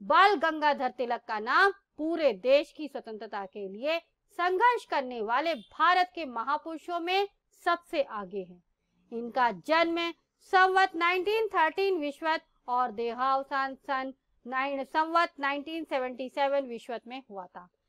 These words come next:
देश की स्वतंत्रता के लिए ये कई बार जेल गए। जेल में इन्होंने श्रीमद् भागवत गीता की व्याख्या की, जो कि गीता रहस्य के नाम से सुविख्यात है,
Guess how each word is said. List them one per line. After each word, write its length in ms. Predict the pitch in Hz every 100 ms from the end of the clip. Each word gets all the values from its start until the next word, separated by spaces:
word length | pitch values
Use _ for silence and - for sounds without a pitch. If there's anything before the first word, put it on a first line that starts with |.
| _ _ 220
देश 280 | 262 269
की 180 | - 285
स्वतंत्रता 680 | 294 269 277 311 311 320 320
के 240 | - 330
लिए 360 | 330 349 359 370 - _
ये 160 | 254 247
कई 320 | - 294 294
बार 280 | 254 226 208
जेल 300 | 180 254 285
गए। 360 | 285 320 349 359 _ -
जेल 420 | 202 302 349 359
में 220 | 339 359 330
इन्होंने 520 | 330 370 381 392 415 _ _
श्रीमद् 600 | - 320 370 392 480 302
भागवत 520 | 277 311 320 392 415
गीता 300 | 285 302 339
की 200 | 339 339
व्याख्या 460 | 254 240 226 - 330
की, 340 | 330 339 247 - _ -
जो 180 | 269 285
कि 200 | 285 254
गीता 420 | 190 294 311 330
रहस्य 400 | 247 240 269 285
के 180 | 277 247
नाम 300 | 233 277 320
से 200 | 359 262
सुविख्यात 760 | - 240 202 202 - 233 269 277
है, 160 | 208